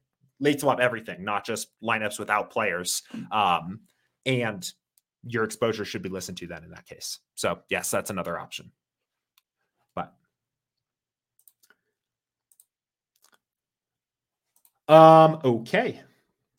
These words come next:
cool. Keep it going. And I know there are some questions coming in in YouTube chat. I will get to those here shortly. I'm going to start with all of these questions that came in in Slack over the weekend first. So this was another one from Bill.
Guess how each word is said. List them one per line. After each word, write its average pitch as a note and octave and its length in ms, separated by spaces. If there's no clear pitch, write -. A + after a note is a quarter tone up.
cool. - 300
Keep E3 160
it E3 80
going. D3+ 260
And E3+ 100
I G3+ 40
know G#3 140
there A3+ 140
are G3+ 80
some F#3+ 160
questions F#3+ 340
coming F#3 240
in E3+ 100
in D#3 120
YouTube D#3 280
chat. F#3 340
I C#3+ 80
will D#3 120
get C#3 240
to F3 100
those D#3+ 220
here D#3 160
shortly. D3+ 540
I'm C3 160
going C3+ 160
to C3 80
start C#3+ 260
with B2+ 120
all C#3+ 220
of D3+ 60
these C#3+ 140
questions C3+ 340
that C3 140
came C3+ 160
in C3 80
in A#2 100
Slack A#2+ 480
over C3 180
the B2 80
weekend A2+ 420
first. - 480
So C3 140
this D3 180
was D3+ 140
another D3+ 220
one C#3 100
from B2 180
Bill. D#3+ 400